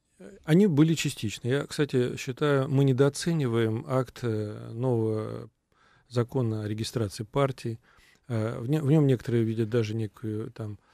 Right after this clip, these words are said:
э, м, э, риски, связанные с тем, что эти партии теперь будет много и мелких, и ими будут тоже манипулировать или создавать спойлеров для хороших партий. Ну что ж, э, наверное, нам нужно будет пройти этот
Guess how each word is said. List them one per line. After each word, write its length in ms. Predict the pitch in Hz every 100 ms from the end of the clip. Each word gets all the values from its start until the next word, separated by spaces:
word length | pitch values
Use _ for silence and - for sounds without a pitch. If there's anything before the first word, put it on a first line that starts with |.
| _ _ _
э, 60 | 123
м, 760 | 107 107 110 - 107 107 107 107
э, 600 | 120 131 - - - 123
риски, 380 | 120 151 - -
связанные 400 | - 123 110 110
с 60 | -
тем, 140 | 127
что 320 | 110 - 107 113
эти 180 | 113 -
партии 320 | 117 107 113
теперь 240 | 98 110
будет 260 | 104 110 101
много 280 | 123 117 110
и 60 |
мелких, 640 | 117 175 165 - 123 - 131
и 460 | - 120 113 113
ими 120 | 117
будут 280 | 107 110 104
тоже 220 | - 104
манипулировать 800 | 110 113 110 135 170 147 127 110
или 280 | 120 113 110 _ _ _ _ -
создавать 420 | - 110 117 110
спойлеров 560 | - 156 156 135 123 110
для 340 | 113 113 113
хороших 400 | 110 120 113 -
партий. 280 | - 107 - - - -
Ну 120 | 190 196
что 240 | - 165
ж, 100 | -
э, 520 | 143 131 117 135 127 131
наверное, 380 | 139 143 165 147
нам 200 | 143 143
нужно 220 | 143 135
будет 240 | 131 131 120
пройти 420 | 139 135 - 120
этот 400 | 107 110 104